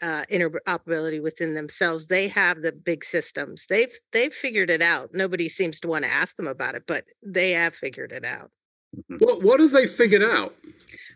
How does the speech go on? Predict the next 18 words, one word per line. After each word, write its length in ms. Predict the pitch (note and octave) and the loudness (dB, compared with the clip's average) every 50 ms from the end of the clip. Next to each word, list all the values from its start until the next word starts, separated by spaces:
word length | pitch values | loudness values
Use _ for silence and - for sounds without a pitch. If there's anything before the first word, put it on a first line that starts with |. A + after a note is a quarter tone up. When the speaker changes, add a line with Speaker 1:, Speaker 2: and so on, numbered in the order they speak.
| _ - | _ 2
Speaker 1:
Well, 180 | A#4+ C#4 A#3 - - _ - | 2 2 0 -2 -8 _ 4
you 120 | E4 A4 | 6 6
can 180 | A4 - B4+ G4+ | 6 6 4 4
go 180 | D4 B3 A3 | 4 2 2
anywhere. 380 | A3+ E4 B4 - E3+ D3 C3+ C#3 | 4 4 4 2 2 2 0 0
I, 260 | D#3+ F#3+ B3 D4 B3+ - _ _ - | 2 2 2 0 0 -4 _ _ -2
I 160 | F#3+ G3+ A#3+ | 0 0 0
get 160 | A#3 A#3+ G3 | -2 -4 -4
my 240 | E3+ F3 D#3+ D#3 D3+ _ _ _ - | -2 -4 -4 -4 -6 _ _ _ -2
drugs 300 | - F3 F3+ E3+ - F3+ | -2 -2 -2 0 -2 -2
at 160 | F3 F3 - | -2 -2 -2
C 160 | - F3+ F3+ | -2 -2 -2
V 200 | E3+ F#3+ G3 A#3+ | 0 0 0 0
S. 280 | G#4 - - - - - | 0 0 -2 -6 -4 -2
I 140 | D3+ G3 | -2 -2
can 180 | - F4 F4+ C#4+ | 0 -2 -2 0
go, 220 | G#3+ F#3+ F3 E3 - _ | 0 0 0 -2 -4 _
uh, 160 | F3 E3+ D#3 | -6 -6 -6